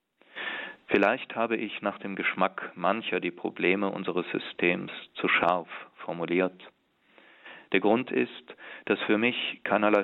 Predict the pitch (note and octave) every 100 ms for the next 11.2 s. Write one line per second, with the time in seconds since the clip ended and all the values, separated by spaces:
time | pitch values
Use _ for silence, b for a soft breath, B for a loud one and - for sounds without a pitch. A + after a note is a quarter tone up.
0 | - G#2+ G2+ A#2+ B2+ G2+ F2+ - A2+ A#2+
1 | G2 - F2 F2+ - B B B B B
2 | - G2+ G2+ G2+ G2 - - F#2+ - G#2
3 | A2 F#2+ F2+ F2+ - - F2 - A2+ A2+
4 | F#2+ F2+ F2 F2 - E2 - E2+ E2+ -
5 | - - F#2+ - - G2+ G2+ - F#2 F2+
6 | - F2 F2+ F#2 E2+ E2+ b b b b
7 | _ - F2+ G2+ A2 - F#2+ G2 G2+ -
8 | - _ _ _ _ _ _ B B -
9 | G#2 G2 F#2+ F2+ - G2+ G2+ A2 - G#2+
10 | G2+ G2 G2+ G2 - - F2+ - G2 A2+
11 | G#2